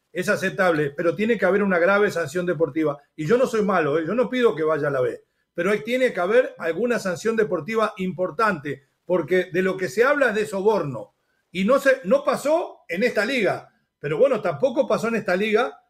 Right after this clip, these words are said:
el problema por el cual sancionaron en su momento a la Juventus. Y si queremos hablar de fútbol, lo vamos a hablar,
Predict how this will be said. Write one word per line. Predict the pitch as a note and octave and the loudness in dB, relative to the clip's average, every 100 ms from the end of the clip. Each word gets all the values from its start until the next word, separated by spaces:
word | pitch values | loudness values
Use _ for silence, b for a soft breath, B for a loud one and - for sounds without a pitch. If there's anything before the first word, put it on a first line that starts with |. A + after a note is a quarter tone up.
| _ | _
el | E3+ | -6
problema | F3 F#3+ A#3 B3+ | 0 0 2 0
por | F3 | 0
el | D#3+ | 0
cual | G3+ G#3 | 2 2
sancionaron | G#3 D3 F3+ G#3 A#3 G3+ | 0 -2 -2 2 2 0
en | |
su | C#3+ F3 | -2 -4
momento | D#3 G3+ G3 G3 F3+ - _ _ | -2 -2 -2 -2 -2 -8 _ _
a | D3+ | 0
la | E3+ | 2
Juventus. | D3+ D#3 D3 A#2 C#3 F#3 | 0 -2 -2 -6 -10 -8
Y | |
si | F#3+ G#3 | -6 0
queremos | A#3 D4 E4 G#3+ | 2 2 0 0
hablar | A3 A#3+ | 2 2
de | A3+ | 2
fútbol, | G#3 C#4 B3 | -2 2 2
lo | G#3+ | 4
vamos | G3 G3+ - | -2 -2 -2
a | |
hablar, | E3 C#3+ A2+ | -2 -2 -4